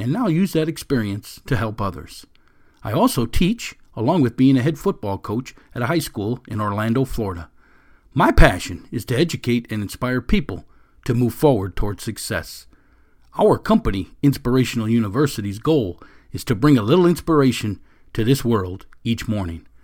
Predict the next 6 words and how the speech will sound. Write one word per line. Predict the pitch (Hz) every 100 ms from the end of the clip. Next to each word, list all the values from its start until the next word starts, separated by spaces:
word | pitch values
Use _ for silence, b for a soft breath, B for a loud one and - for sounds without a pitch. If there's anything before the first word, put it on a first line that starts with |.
| b b b
So | - 190
let's | 240 240
get | - 165
this | 135 -
podcast | 147 127 - 117 110 - - _
started. | - - - - -